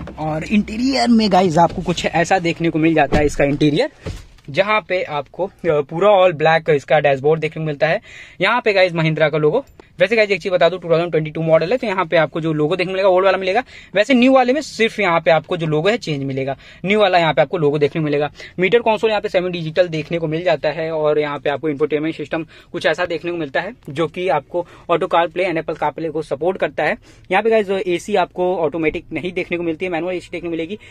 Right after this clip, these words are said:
एसी bands आपको देखने को मिल जाते हैं, piano black finish, यहाँ पे chrome की finish देखने को मिलेगी। Same यहाँ पे भी guys आप सभी लोग को पियानो ब्लैक फिनिश देखने को मिलेगा और कुछ ऐसा यहाँ पे आपको क्रोम की फिनिशिंग देखने को मिलेगी। स्टीयरिंग control की बात करें तो यहाँ पे आपको एमआरडी control देखने को मिलेगा, इधर आपको infotainment control, बीच में logo,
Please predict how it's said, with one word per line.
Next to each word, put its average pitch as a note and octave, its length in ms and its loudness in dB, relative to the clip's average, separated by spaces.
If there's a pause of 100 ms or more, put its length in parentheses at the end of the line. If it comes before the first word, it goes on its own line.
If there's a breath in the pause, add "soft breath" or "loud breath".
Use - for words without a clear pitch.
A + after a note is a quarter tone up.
(140)
एसी F#3+ 200 -2
bands A3+ 220 0
आपको A3 220 0
देखने G3 200 -8
को G3 40 -8
मिल F#3+ 80 -8
जाते F#3+ 200 -4
हैं, G3 40 -12
piano D#3+ 220 -4
black D3+ 180 -4
finish, F3 280 -10
यहाँ D3+ 120 -6
पे D3+ 120 -8
chrome D3+ 160 -6
की D3+ 80 -14
finish D3+ 200 -10
देखने D3 240 -6
को D3+ 60 -10
मिलेगी। D3+ 260 -6 (300 loud breath)
Same A3 240 0
यहाँ F#3 220 -6
पे F3+ 80 -6
भी F3 100 -4
guys D#3 220 2
आप D3 100 -2
सभी D3+ 180 -4
लोग D3+ 140 2
को D#3 160 -2 (1200 loud breath)
पियानो F3 220 2
ब्लैक D#3+ 200 -2
फिनिश E3+ 180 -2
देखने E3 240 -2
को E3 60 0
मिलेगा E3 260 2
और D#3 180 2
कुछ D#3 180 -6
ऐसा D#3 220 -2
यहाँ D#3+ 140 -2
पे E3 80 -4
आपको D#3 160 -8
क्रोम D#3 200 0
की D#3 80 -4
फिनिशिंग D#3 360 -4
देखने F3+ 180 -6
को F3+ 80 -10
मिलेगी। F#3 320 -6 (320 loud breath)
स्टीयरिंग G#3 300 -2
control G#3+ 260 2
की A3 40 -6
बात G3+ 180 0
करें A3 160 -2
तो A3 60 -4
यहाँ E3+ 120 0
पे E3 80 0
आपको D#3+ 140 0
एमआरडी D#3 260 0
control F#3+ 240 -6
देखने F#3 160 -8
को - 20 -8
मिलेगा, G3 200 -4
इधर D#3+ 180 2
आपको D3+ 140 -2
infotainment D3 420 -4
control, F3 260 -6
बीच D3+ 220 -10
में D3+ 80 -4
logo, D3+ 320 2